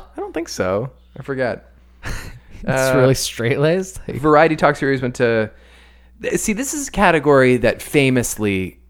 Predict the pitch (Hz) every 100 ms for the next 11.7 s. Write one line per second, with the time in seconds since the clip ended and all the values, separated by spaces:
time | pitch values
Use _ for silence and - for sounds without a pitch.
0 | - - - 110 98 92 92 98 92 90
1 | 87 85 82 82 85 98 - 131 127 110
2 | 104 101 107 98 92 - 123 123 113 101
3 | 90 90 92 87 90 92 92 90 131 139
4 | 139 131 113 104 110 110 104 107 - -
5 | - _ _ - 107 101 92 117 147 95
6 | - - - - - - - - 117 110
7 | 92 87 87 87 82 82 85 - 85 -
8 | 98 98 - - 95 92 87 90 90 -
9 | - - - 120 120 - 165 170 156 160
10 | 151 143 127 120 117 107 - 131 131 123
11 | 120 117 110 107 131 123